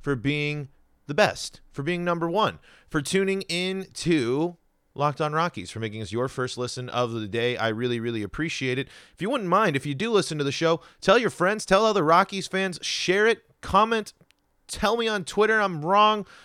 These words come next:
if I went on too much of a rant, if I keep talking about the same thing, if I'm going all over the place. I have a habit of doing that, if you caught on for uh, the bit now. We've been rolling.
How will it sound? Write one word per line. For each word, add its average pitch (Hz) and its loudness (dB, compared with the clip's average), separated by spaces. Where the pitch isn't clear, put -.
if - -4
I 180 2
went 202 0
on 196 0
too 202 -4
much 208 -4
of 165 -6
a 147 0
rant, 185 -2
if 127 -4
I 160 2
keep 185 -10
talking 196 -4
about 190 -2
the 156 -4
same 190 -6
thing, 202 -2
if 117 -4
I'm 175 0
going 190 0
all 185 4
over 190 0
the 175 -4
place. 196 0
I 165 -6
have 185 -2
a 143 0
habit 117 -2
of 90 -8
doing 92 -8
that, 123 -8
if - -20
you 95 -12
caught 95 -4
on 98 -10
for 90 -8
uh, 107 0
the 101 0
bit 117 0
now. 113 -2
We've 175 -2
been 285 -6
rolling. 285 -2